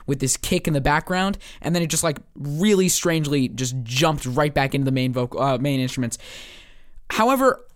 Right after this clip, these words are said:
what I do like about the production is that there's, it has this cool structure. I like the way that they jump. Well, I don't necessarily <laughs> like the way they jump in between them, but I like the way that they have these, like, drastically different and cool and unique bridges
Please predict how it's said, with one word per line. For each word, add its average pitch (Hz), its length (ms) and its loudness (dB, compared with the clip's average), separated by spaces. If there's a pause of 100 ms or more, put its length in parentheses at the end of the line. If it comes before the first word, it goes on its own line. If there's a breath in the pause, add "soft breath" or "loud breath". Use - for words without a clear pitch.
(140)
what 170 180 4
I 226 80 6
do 269 180 2
like 196 200 4
about 135 120 2
the 131 60 -2
production 120 460 0
is 135 100 2
that 156 260 0
there's, 170 200 0
it 180 120 0
has 240 220 0
this 247 160 0
cool 185 300 6
structure. 160 480 0
I 120 80 0
like 156 260 2
the 214 80 2
way 196 220 4
that 160 160 0
they 160 100 2
jump. 143 420 0 (600 soft breath)
Well, 185 100 4
I 202 60 6
don't 220 120 2
necessarily 202 360 4
<laughs> 175 80 4
like 180 80 2
the 175 80 4
way 170 100 4
they 156 140 4
jump 160 240 2
in 151 80 0
between 175 380 2
them, 254 180 4
but 202 80 2
I 175 60 4
like 185 200 2
the 190 80 0
way 170 160 2
that 147 140 0
they 143 140 2
have 160 500 0 (320 loud breath)
these, 147 280 2
like, - 280 2 (280)
drastically 151 680 0
different 143 480 -2 (340)
and 151 240 -4
cool 185 420 2
and 165 140 4
unique 160 320 2
bridges 139 640 2